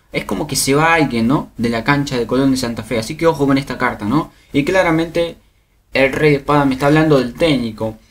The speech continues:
Se le presenta algún problema al técnico. Lo veo al técnico de Colón preocupado con lo que está pasando. Quizás el equipo obviamente no va a estar jugando bien en su segundo tiempo, claramente.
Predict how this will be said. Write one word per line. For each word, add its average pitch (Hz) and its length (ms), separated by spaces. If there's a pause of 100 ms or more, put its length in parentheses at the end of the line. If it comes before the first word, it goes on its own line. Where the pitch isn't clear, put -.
(200)
Se - 140
le 127 100
presenta 131 580
algún 135 260
problema 139 400
al 123 140
técnico. 120 400
Lo 123 120
veo 160 120
al 139 140
técnico 151 360
de 120 140
Colón 147 380 (220)
preocupado 151 760
con 123 120
lo 117 80
que - 80
está 135 200
pasando. 139 480
Quizás 127 300
el 127 100
equipo 131 240
obviamente 127 500
no 156 200
va 135 80
a - 20
estar 135 180
jugando 127 380
bien 151 220
en 131 80
su - 80
segundo 135 380
tiempo, 147 300
claramente. 143 720